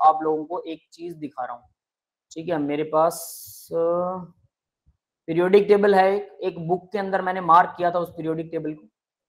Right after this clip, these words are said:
ठीक है? बुक, अ, मतलब books के, अ, एक book के ऊपर ही मैंने mark कर लिए थे सारे के सारे exception, और वो मतलब well defined और सोचे समझे हुए हैं। कई बार क्या होता है कि, अ,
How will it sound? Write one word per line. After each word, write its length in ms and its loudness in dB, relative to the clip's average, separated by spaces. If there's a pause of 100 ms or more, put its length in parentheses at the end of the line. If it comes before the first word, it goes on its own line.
ठीक 140 -6
है? 360 -2 (520)
बुक, 460 -6
अ, 140 2
मतलब 280 -2
books 460 -6
के, 200 -4
अ, 280 2
एक 260 -6
book 200 -6
के 80 -2
ऊपर 260 -2
ही 60 -4
मैंने 180 -6
mark 300 0
कर 100 -6
लिए 160 -4
थे 100 -6
सारे 220 -4
के 60 -6
सारे 240 -4
exception, 420 -12 (360)
और 100 0
वो 140 6
मतलब 340 0
well 300 6
defined 420 2
और 100 0
सोचे 320 -6
समझे 280 -8
हुए 120 -8
हैं। 100 -8
कई 120 -4
बार 180 2
क्या 140 0
होता 180 0
है 60 -6
कि, 280 -14
अ, 320 0